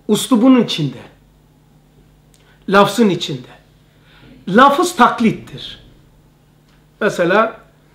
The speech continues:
e, "Elhamdülillahi Rabbil Alemin." O da diyor ki, "Elhamdülillahi Rabbil Alemin." O da taklit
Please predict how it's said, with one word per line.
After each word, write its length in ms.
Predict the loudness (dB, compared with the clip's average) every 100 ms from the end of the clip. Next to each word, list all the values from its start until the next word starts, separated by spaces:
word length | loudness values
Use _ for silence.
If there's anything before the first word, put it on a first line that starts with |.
| _ -20 _ _ _ _ -2
e, 360 | 2 2 2 -4 -14 _
"Elhamdülillahi 1040 | 2 2 4 4 4 4 4 6 6 6 6
Rabbil 560 | 6 4 4 2 2
Alemin." 760 | 2 2 4 4 2 0 -4 -8 -14 -8
O 120 | -4
da 120 | -4
diyor 140 | -4 -8
ki, 160 | -12 -16 -4
"Elhamdülillahi 800 | 0 4 4 4 4 4 6 6
Rabbil 400 | 6 4 4 6
Alemin." 600 | 6 6 4 6 4 4 2
O 140 | 0
da 220 | 0 -2
taklit 380 | 0 0 -2